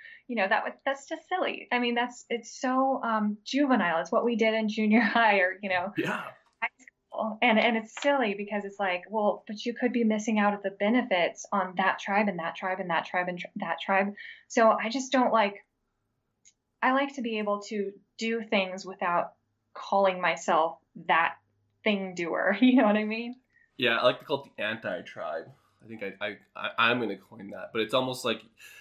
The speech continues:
Speaker 2: your tribe is the people who are open-minded enough to hear everyone else's tribe and just pick what works best for you. Like, that's the tribe I wanna be part of, but it's, it's not as, it's not
Speaker 1: Yeah.
Speaker 2: as niche, so I don't know if it'll catch on. <laughs>
Speaker 1: <laughs> I don't
Speaker 2: not
Speaker 1: think it will because,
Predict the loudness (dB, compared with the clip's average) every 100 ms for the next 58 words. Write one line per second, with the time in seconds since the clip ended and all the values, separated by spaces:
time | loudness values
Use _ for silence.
0 | _ _ -2 0 0 2 4 4 2 -2
1 | -4 -6 -4 -4 -4 -6 -6 -4 -4 -4
2 | -4 -6 -8 -8 -2 -2 -2 -6 -6 -10
3 | -12 -10 -8 -10 -12 -14 -12 -12 -12 -18
4 | -12 -14 -12 -10 -10 -10 -14 -10 -10 -10
5 | -6 -2 0 -2 -2 2 2 2 -2 -6
6 | -12 -10 -10 -10 -16 _ -20 -20 -20 -16
7 | -16 -16 -16 -4 2 2 0 -4 4 4
8 | 4 2 0 -2 -8 -14 -8 0 0 2
9 | -2 -4 -6 -6 -8 -6 -6 -6 -12 _
10 | _ _ -20 -18 -18 -20 -12 -6 -6 -6
11 | -18 _ _ -6 0 0 0 0 2 0
12 | -2 -8 -2 2 2 0 -2 -2 -2 -4
13 | -10 -14